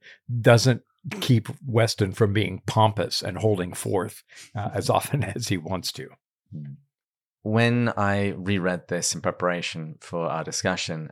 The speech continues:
Speaker 2: and I pictured in my mind's eye what this would look like, my first thought was, "What would they do if they turned this into a movie?" They would have to change this a little bit, 'cause they would look ridiculous.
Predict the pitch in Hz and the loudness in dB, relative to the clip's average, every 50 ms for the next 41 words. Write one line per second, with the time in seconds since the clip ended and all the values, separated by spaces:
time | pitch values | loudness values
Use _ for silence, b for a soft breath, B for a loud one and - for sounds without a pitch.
0 | - - 76 76 78 73 - - 80 76 - _ _ _ _ _ _ _ _ _ | -14 -14 -12 -12 -12 -12 -12 -12 -12 -12 -14 _ _ _ _ _ _ _ _ _
1 | _ _ _ _ - - 127 117 - - 107 90 90 90 87 82 82 85 85 85 | _ _ _ _ -4 -2 0 0 0 -2 -4 -2 -2 -2 -2 -2 -4 -2 -2 -2
2 | 87 87 85 82 92 95 101 98 87 82 78 - B B B B B B 104 104 | -2 -4 -4 -2 0 2 2 2 2 0 -2 -6 B B B B B B -2 -2
3 | - - 90 - - 95 80 92 104 - - - 87 82 85 - - - 104 104 | -2 -2 -4 -4 -4 -2 0 0 0 0 0 0 0 0 0 -2 -4 -2 0 0
4 | 107 - - 156 139 - - 92 87 95 - - - - 143 330 320 - 240 196 | 2 2 2 0 2 2 2 2 2 0 0 -2 -4 -2 0 0 2 2 2 2
5 | 117 120 101 101 90 - - 85 - - 92 87 87 85 - - 85 - 87 78 | 4 4 4 4 4 2 0 -2 0 0 0 0 0 -2 -4 -4 -4 -2 -2 -2
6 | 80 85 82 76 76 71 - - 190 120 80 - 80 73 - - 85 - - 80 | 0 0 -2 -2 -4 -4 -2 0 0 0 2 2 0 0 0 -2 -4 -4 -2 -2
7 | 78 73 - - - - 82 76 - 76 76 71 - - - 123 139 - 359 339 | -2 -4 -8 -10 -10 -10 -10 -8 -8 -6 -6 -6 -4 -2 -4 -4 -4 -2 0 2
8 | 254 - 104 90 92 92 87 - - 85 76 - _ _ - 90 80 - - - | 2 4 2 2 2 0 0 -2 -6 -10 -12 -12 _ _ -8 -8 -8 -6 -6 -8
9 | - - - - - - - | -8 -6 -8 -8 -8 -8 -10